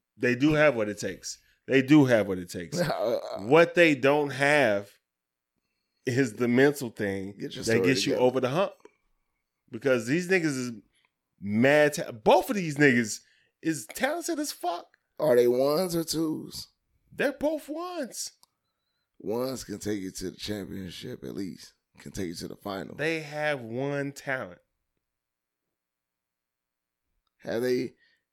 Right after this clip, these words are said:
Speaker 2: You, you said they have one or one?
Speaker 1: Like,
Speaker 2: Like
Speaker 1: you
Speaker 2: one.
Speaker 1: talking about they
Speaker 2: Oh, shit.
Speaker 1: ones. That's dead.
Speaker 2: <laughs>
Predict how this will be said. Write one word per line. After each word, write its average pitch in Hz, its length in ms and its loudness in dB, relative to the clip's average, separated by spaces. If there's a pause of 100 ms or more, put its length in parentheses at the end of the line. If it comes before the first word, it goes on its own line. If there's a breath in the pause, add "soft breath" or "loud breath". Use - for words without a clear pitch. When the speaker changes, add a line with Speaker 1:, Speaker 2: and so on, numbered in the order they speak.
(480)
Speaker 2:
You, - 160 -12 (360)
you 175 60 -10
said 139 200 -6
they 98 80 -4
have 90 220 -6
one 135 460 -2 (260)
or 85 180 -4
one? 87 640 -10 (560)
Speaker 1:
Like, 113 180 -2
Speaker 2:
Like 87 80 -4
Speaker 1:
you 101 60 0
Speaker 2:
one. 110 160 -4
Speaker 1:
talking 127 160 2
about 131 140 2
they 127 120 4
Speaker 2:
Oh, 117 60 6
shit. 110 80 2
Speaker 1:
ones. 123 500 0 (1900)
That's 95 220 -10
dead. 85 300 -12 (180)
Speaker 2:
<laughs> - 440 -2